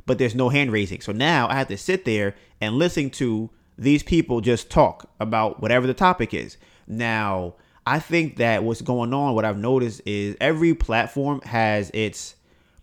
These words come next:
people that gravitate towards it. People that are really funny with their words will probably benefit better or profit more on Twitter. People who are very attractive and really good at taking pictures will, will profit and benefit more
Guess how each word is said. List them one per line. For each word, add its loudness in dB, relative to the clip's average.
people 4
that 2
gravitate -2
towards 0
it. -10
People 0
that 2
are 2
really -2
funny 0
with -2
their -2
words 2
will -2
probably -2
benefit -4
better -2
or -4
profit -4
more -2
on -6
Twitter. 0
People 0
who 0
are 2
very -2
attractive -2
and -6
really -2
good -2
at -4
taking -6
pictures 0
will, -4
will -2
profit -2
and -6
benefit -4
more -4